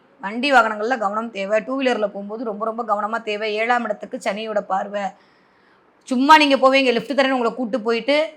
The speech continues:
ரெண்டு பேரும் சேர்ந்து விழுற மாதிரியான வாய்ப்பு வந்துடும். தயவு செஞ்சு ஹெல்மெட் போடாம எங்கேயும் போகாதீங்க. மண்டை பத்திரம், சூரியன் வேற உட்காந்துருக்காரு நான்காம் இடத்துல, அங்கிருந்து சனியோட பார்வை.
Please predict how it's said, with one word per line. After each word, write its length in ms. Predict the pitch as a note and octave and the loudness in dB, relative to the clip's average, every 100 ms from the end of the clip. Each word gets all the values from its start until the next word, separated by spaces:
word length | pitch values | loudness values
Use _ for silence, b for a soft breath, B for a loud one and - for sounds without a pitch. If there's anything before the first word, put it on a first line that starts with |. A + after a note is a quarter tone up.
| _ _ | _ _
ரெண்டு 220 | A3 A#3+ C4 | -2 0 2
பேரும் 160 | C#4+ | 2
சேர்ந்து 260 | C4 B3+ B3+ | 4 2 4
விழுற 160 | A#3 | 2
மாதிரியான 280 | A3+ A3+ A3+ | 2 0 0
வாய்ப்பு 380 | G#3 A3 A#3+ G#3 | 0 0 -2 -4
வந்துடும். 220 | G#3+ A#3 | -4 -6
தயவு 300 | G#3 G#3+ A3+ | -4 -4 -4
செஞ்சு 140 | B3 A#3+ | -2 2
ஹெல்மெட் 360 | A#3 B3 A#3+ | 2 2 -2
போடாம 260 | A3+ A3 A#3+ | 2 2 0
எங்கேயும் 340 | G#3+ G#3+ A#3+ | -6 -6 -6
போகாதீங்க. 400 | G#3+ G#3 A3 C4 | -4 -4 -2 -4
மண்டை 320 | G#3+ G#3+ A#3 A#3+ | -4 -6 -2 0
பத்திரம், 480 | G#3 G3 A#3+ C#4+ C#4+ | -2 -2 0 0 -2
சூரியன் 380 | B3+ B3+ B3 G#3+ | -8 -4 -4 -2
வேற 320 | A3 B3 G#3 | 0 0 0
உட்காந்துருக்காரு 640 | A3 A3+ G#3 G3+ G#3 A#3+ C4+ - b b b b | -2 -2 -6 -6 -2 0 -2 -6 b b b b
நான்காம் 440 | A3+ A3+ B3 B3 A3+ | 2 2 4 4 4
இடத்துல, 260 | G#3+ A3 | 0 0
அங்கிருந்து 680 | A#3+ C#4+ G#3+ A3+ A#3+ B3+ B3 | 4 4 4 -2 -4 -2 -2
சனியோட 280 | A3 B3 A3+ | -2 0 0
பார்வை. 500 | A3 A3 A3+ A3 | 4 4 4 4